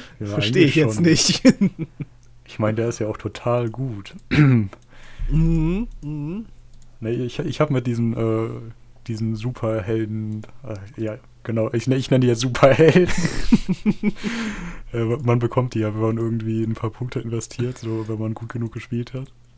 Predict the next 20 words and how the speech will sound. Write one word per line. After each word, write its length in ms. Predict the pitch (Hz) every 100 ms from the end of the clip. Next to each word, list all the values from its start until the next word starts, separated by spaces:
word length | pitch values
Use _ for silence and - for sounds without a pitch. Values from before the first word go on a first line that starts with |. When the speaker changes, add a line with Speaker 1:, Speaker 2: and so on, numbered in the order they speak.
| -
Speaker 2:
Ja, 340 | 135 113 123 156
ja, 180 | 117 127
genau. 420 | 135 107 107 156
Speaker 1:
Ich 100 | 113
hatte 160 | 120 113
bisher, 480 | 117 - 117 113 107
ich 140 | 107
glaub, 160 | 117 120
einmal 240 | 120 120 117
Luke 140 | 113
Skywalker. 600 | - 120 123 127 - 139 147 - - - - - -
Speaker 2:
Oh. 340 | 117 131 123 78 - - - - - - - _
Speaker 1:
Oder 180 | 117 113
nee, 200 | 117 110
äh, 120 | 107 110 113 - - _ _ - - - 127 123 - - -
es 160 | -
war, 160 | 113 110
glaub 180 | 113 110
ich, 120 | 107
Obi-Wan. 600 | 117 110 110 110 107